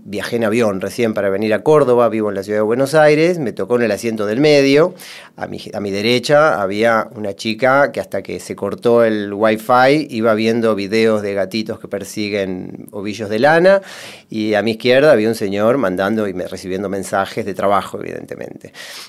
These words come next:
Eh, y eso, si yo hubiera estado sentado al lado de dos niños, no hubiera sucedido. Quiero decir, ellos no tienen el, el, la medi-, la, la identidad digital oficializada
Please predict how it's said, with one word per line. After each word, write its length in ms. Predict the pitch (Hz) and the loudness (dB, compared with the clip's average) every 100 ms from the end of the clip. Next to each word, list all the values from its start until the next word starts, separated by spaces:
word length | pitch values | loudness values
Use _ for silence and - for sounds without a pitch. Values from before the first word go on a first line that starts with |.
| _ - | _ -8
Eh, 880 | 104 104 101 101 101 95 95 95 _ - | -6 -4 -2 -2 0 0 -2 -8 _ -10
y 360 | 110 110 110 | -6 -2 -2
eso, 480 | 123 - 165 156 127 | -2 2 4 4 4
si 140 | - | -2
yo 160 | 104 123 | -6 -2
hubiera 120 | 123 | -2
estado 240 | 117 131 120 | 0 0 2
sentado 280 | 107 120 | 0 2
al 60 | 113 | 4
lado 120 | 117 | 4
de 60 | 113 | 4
dos 120 | 110 | 2
niños, 320 | 123 139 117 | 2 0 0
no 80 | 107 | 0
hubiera 300 | 135 120 101 | 2 2 0
sucedido. 640 | - 98 120 143 120 95 95 - - - - | -6 -6 -2 0 0 -2 -6 -16 -20 -20 -14
Quiero 200 | - 123 | -4 -2
decir, 300 | 117 110 120 | 0 0 2
ellos 300 | 113 - 135 | 2 0 0
no 180 | 135 139 | 2 2
tienen 720 | 143 151 160 175 180 185 180 _ _ - | 2 2 4 4 2 -2 -8 _ _ -6
el, 880 | 117 113 110 110 107 104 104 101 - _ | -4 0 0 0 0 -2 -4 -8 -14 _
el, 160 | 139 123 | -10 -8
la 160 | 127 120 | -2 0
medi-, 260 | 120 120 - | 0 -2 -4
la, 420 | 113 107 104 - | -6 -4 -4 -4
la 120 | 135 143 | -2 0
identidad 840 | 135 143 143 147 143 185 190 185 | 4 4 4 4 4 6 4 -2
digital 640 | 131 123 - 120 147 156 139 | -4 -8 -6 -2 2 2 0
oficializada 1200 | 120 110 - 113 107 107 131 127 131 147 147 | -6 -10 -4 -2 -2 0 2 4 4 2 0